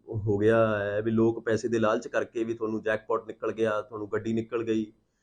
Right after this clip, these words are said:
ਜਾਂ ਕੋ-, ਕਿਸੇ ਤਰ੍ਹਾਂ ਦੀ ਪੈਸੇ ਦੀ ਲਾਟਰੀ ਨਿਕਲ ਗਈ ਹੈ, ਉਹਦੇ ਵਿੱਚ ਤੁਸੀਂ ਪੈਸੇ ਅੱਗੇ ਜਮ੍ਹਾਂ ਕਰਾਓ, ਤੁਹਾਨੂੰ,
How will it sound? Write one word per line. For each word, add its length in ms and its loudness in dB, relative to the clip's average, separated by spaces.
ਜਾਂ 140 4
ਕੋ-, 280 -2
ਕਿਸੇ 220 2
ਤਰ੍ਹਾਂ 160 4
ਦੀ 100 6
ਪੈਸੇ 300 2
ਦੀ 60 4
ਲਾਟਰੀ 360 4
ਨਿਕਲ 300 2
ਗਈ 300 4
ਹੈ, 200 -4
ਉਹਦੇ 160 8
ਵਿੱਚ 160 6
ਤੁਸੀਂ 220 0
ਪੈਸੇ 320 6
ਅੱਗੇ 160 4
ਜਮ੍ਹਾਂ 300 6
ਕਰਾਓ, 280 4
ਤੁਹਾਨੂੰ, 500 -2